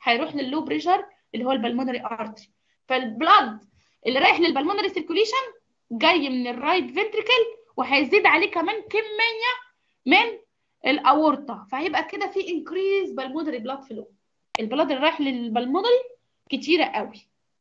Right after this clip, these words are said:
الطفل ده بقى مع العمر كده بعد كام شهر يجيله بالمونري كونجيشن، احتقان، كل شويه الطفل يدخل في دور برد، سخونيه، دور برد، دور سخونيه، صدره دايما بيخروش. ليه؟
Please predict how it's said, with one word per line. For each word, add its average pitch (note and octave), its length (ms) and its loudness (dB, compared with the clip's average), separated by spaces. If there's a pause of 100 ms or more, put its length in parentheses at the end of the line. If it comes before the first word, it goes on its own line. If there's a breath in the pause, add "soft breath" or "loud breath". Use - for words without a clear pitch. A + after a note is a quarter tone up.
الطفل F4 500 -4
ده F4 80 6
بقى E4+ 200 2
مع C#4 180 2
العمر D4+ 380 -2
كده G4+ 320 -6 (680)
بعد A3 200 -2
كام C#4 200 -4
شهر F#4+ 360 0 (800)
يجيله A#3 280 2
بالمونري C4+ 400 2
كونجيشن، A3 760 -2
احتقان، A3 840 -6
كل C4 220 -4
شويه - 260 -6
الطفل - 400 -10
يدخل C4+ 540 -8 (240 loud breath)
في B3 120 -8
دور B3+ 160 -2
برد، A3 540 -8 (680)
سخونيه، A#3 540 -6
دور A#3 180 -2
برد، G#3 300 -4 (100)
دور C4 160 -4
سخونيه، A#3+ 480 -4
صدره C4 320 -2
دايما D4 240 0
بيخروش. A3 720 -4 (580 soft breath)
ليه؟ C#4 240 4